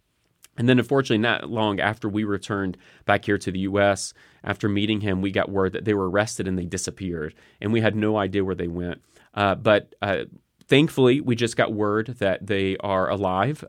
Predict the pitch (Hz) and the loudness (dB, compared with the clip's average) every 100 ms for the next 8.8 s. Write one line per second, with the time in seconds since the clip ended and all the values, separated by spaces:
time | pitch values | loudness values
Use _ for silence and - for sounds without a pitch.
0 | 104 92 82 107 107 104 101 98 - 107 | -6 -6 -2 -2 0 0 -2 -6 -6 -6
1 | 98 90 92 - 110 - - 87 87 98 | -6 -6 -8 -2 -2 -2 -6 -6 -4 -6
2 | - - - _ - 104 101 92 107 104 | -10 -20 -20 _ -2 2 2 0 0 0
3 | 101 - 95 104 104 104 101 98 98 - | 0 -2 0 2 2 0 0 -2 -4 -8
4 | - - 104 95 101 95 104 95 - 117 | -10 -6 -2 -2 -2 -2 -2 -4 -2 0
5 | 107 107 104 - - - - 117 104 85 | 2 0 0 -4 -8 -10 -2 0 0 -6
6 | 87 82 73 - - - _ _ - 95 | -8 -8 -12 -12 -16 -18 _ _ -6 -6
7 | 90 107 92 92 - 98 95 90 90 - | -4 -2 -2 -2 -4 -6 -4 -2 -4 -4
8 | 87 85 82 92 98 104 95 | -4 -4 -6 -10 -6 -2 -2